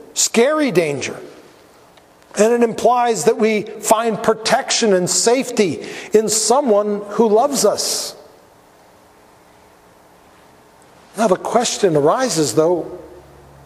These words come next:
what is the refuge from? What's the danger here?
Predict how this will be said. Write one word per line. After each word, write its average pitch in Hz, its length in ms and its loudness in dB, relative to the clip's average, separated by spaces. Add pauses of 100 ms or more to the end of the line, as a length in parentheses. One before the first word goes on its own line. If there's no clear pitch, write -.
(560)
what 247 160 2
is 269 180 0
the 240 100 4
refuge 208 440 0
from? 262 680 -2
What's 262 220 0
the 277 140 0
danger 269 540 2
here? 160 440 0